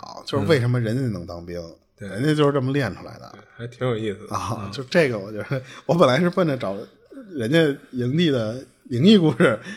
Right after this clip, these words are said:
Speaker 2: 嗯。
Speaker 1: 没想到碰见一堆好玩的事儿。
Speaker 2: 嗯。
Speaker 1: 然后我这个就完了。
Speaker 2: 行，然后我接着讲一个。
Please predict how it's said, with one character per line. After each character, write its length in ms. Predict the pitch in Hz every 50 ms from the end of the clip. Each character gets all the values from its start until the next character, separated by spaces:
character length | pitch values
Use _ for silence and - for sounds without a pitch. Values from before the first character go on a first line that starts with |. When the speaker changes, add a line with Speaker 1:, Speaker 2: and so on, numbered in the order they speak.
| - -
Speaker 2:
嗯。 60 | 113
Speaker 1:
没 60 | -
想 140 | - 175 170
到 60 | 175 151 - 156 -
碰 160 | - 180 165
见 80 | 143
一 60 | 147 190
堆 100 | 185 180
好 300 | - - 123 117 110 101
玩 140 | - - 131
的 100 | 170 160
事 120 | 147 139
儿。 180 | 98 98 104 - -
Speaker 2:
嗯。 360 | 104 101 95 98 101 120 123 - _ _ _ _ _ _ _ -
Speaker 1:
然 100 | 101 113
后 80 | 135
我 100 | 143 117
这 160 | 107 143 156
个 80 | 139 127
就 100 | 117 110
完 60 | 104 98 90 87
了。 140 | 101 98 92 92 _ _
Speaker 2:
行， 200 | _ - - - 95 95 - _ _ _ _ _
然 120 | 117 104
后 80 | 101 101
我 160 | 101 98 98
接 100 | 98 -
着 140 | 117 117 110
讲 180 | 107 104 95 - -
一 40 | 101
个。 80 | 98